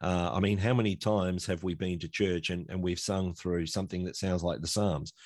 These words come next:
You know, "Oh God, where are you? You've let me down <laughs> again, and I, I feel like everything is a mess. I'm, I'm, I'm trudging through this, this deep valley." We read the Psalms and we see that the psalmist goes through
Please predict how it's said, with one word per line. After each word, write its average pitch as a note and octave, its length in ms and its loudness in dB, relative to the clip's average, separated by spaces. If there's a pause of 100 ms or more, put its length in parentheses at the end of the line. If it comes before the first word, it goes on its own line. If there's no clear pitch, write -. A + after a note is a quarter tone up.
(160)
You F#2 80 0
know, F2+ 140 2
"Oh G#2 180 6
God, G#2 340 2
where F2+ 260 0
are G2+ 160 2
you? E2+ 180 0
You've E2+ 300 -2
let G2 200 -2
me F2 140 -4
down F#2 380 -2
<laughs> - 20 -2
again, G2+ 440 -2
and F2+ 140 0
I, E2+ 60 -2 (320)
I G2+ 80 4
feel G2+ 340 4
like F2 220 2
everything F#2+ 540 -2
is D#2+ 100 -2
a E2+ 80 0
mess. G2+ 420 2
I'm, F#2 200 -2
I'm, F#2+ 260 -4
I'm G2 120 -2
trudging F#2+ 520 0
through F#2+ 240 0
this, E2 220 -4 (260)
this F2 240 0
deep F#2+ 280 2
valley." F#2 580 0 (400)
We G#2+ 220 4
read C#3+ 260 4
the A2+ 80 2
Psalms F#2 540 -2
and F#2 80 0
we G2 100 -2
see A2+ 240 0
that G2+ 160 -6
the F#2 80 -8
psalmist G#2+ 580 -2
goes F#2 300 -2
through F2+ 420 -4